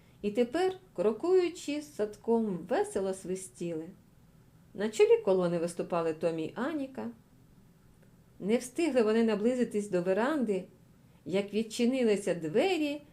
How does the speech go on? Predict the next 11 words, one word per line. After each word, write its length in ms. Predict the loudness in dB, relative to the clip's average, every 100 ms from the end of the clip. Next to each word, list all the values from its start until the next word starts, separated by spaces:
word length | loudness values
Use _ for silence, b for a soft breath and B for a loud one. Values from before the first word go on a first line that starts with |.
| B B B B -4
і 80 |
на 140 | -2 -2
порозі 720 | -2 2 2 2 -2 -4 -4 -10
з'явилася 840 | -6 -2 0 0 0 0 -6 -10 -6
Пеппі. 460 | -6 -6 -10 -16 -16 -20 -20 -20 -20 _ _ -20 -20 -20 -20 -20 _ -20 -20 0
Очі 440 | 2 2 0 -2
на 140 | 2 4
її 220 | 4 4
веснянкуватому 920 | 0 0 -2 0 2 2 0 -2 0
веселому 560 | 0 0 -2 0 -2
личку 520 | 0 0 -2 -6 -8